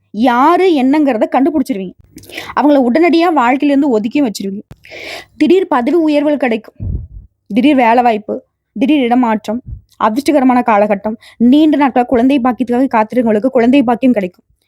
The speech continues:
ஆனா பேச்சுல மட்டும் நிதானம் தேவை.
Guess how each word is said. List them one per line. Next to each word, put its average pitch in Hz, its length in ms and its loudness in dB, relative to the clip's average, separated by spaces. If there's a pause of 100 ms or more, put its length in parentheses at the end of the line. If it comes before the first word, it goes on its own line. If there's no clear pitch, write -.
(320)
ஆனா 202 640 0 (180)
பேச்சுல 320 440 2
மட்டும் 233 240 0
நிதானம் 214 340 0
தேவை. 196 200 -8